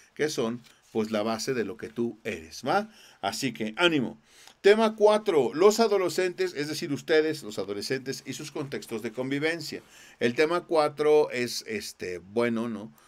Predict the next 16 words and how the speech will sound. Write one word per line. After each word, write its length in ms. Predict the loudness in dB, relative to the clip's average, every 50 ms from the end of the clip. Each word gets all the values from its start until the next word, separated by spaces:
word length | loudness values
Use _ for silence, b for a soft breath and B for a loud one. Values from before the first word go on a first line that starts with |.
| b b b
Eh, 500 | -10 -8 -6 -4 -4 -4 -4 -4 -6 -8 -6 -2
porque, 540 | 0 0 0 0 -2 -4 -2 -2 -2 -2
pues, 260 | -2 -6 -12 -12 -8 -6
habla 320 | -4 -2 -2 -2 -2 -4
perfectamente 720 | -6 -12 -12 -12 -12 -10 -8 -8 -8 -8 -10 -6 -4 -4 -4
de 60 | -4
lo 140 | -4 -10 -14
que 80 | -16
vamos 240 | -16 -14 -14 -10 -8
a 80 | -6 -6
ver 120 | -6 -6
nosotros. 520 | -6 -6 -6 -6 -6 -6 -10 -14 -16 -18 B B B B B B B B _
Ahorita 240 | -12 -10 -10 -10 -10
se 80 | -8
los 140 | -10 -10 -8
pongo. 360 | -8 -10 -10 -10 -12 -16 -20